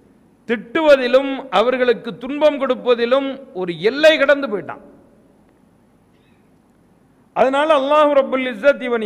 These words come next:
எப்படிப்பட்டவன் அப்படிங்கிறத குர்ஆன்ல ஆயத்தாகவே இறக்-, இறக்குனான். ஒன்பது விதமான இவனுடைய கெட்ட குணங்களை சொல்லி காட்டினான். "ஒலா துதே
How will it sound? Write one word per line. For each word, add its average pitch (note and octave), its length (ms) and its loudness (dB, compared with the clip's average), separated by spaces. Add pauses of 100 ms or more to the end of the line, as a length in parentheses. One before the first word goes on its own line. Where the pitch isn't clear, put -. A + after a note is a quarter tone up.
எப்படிப்பட்டவன் C4 760 -2
அப்படிங்கிறத A#3+ 440 -2 (120)
குர்ஆன்ல B3 400 -2 (540)
ஆயத்தாகவே C4+ 640 2 (100)
இறக்-, A3 260 -4 (100)
இறக்குனான். G3 480 -2 (380)
ஒன்பது D4+ 480 2
விதமான C#4 420 0
இவனுடைய A3+ 400 2
கெட்ட A#3+ 340 2
குணங்களை A#3 380 -2
சொல்லி G3 220 -4
காட்டினான். C#3 400 -8
"ஒலா F#3+ 160 -2 (100)
துதே F#3 240 -8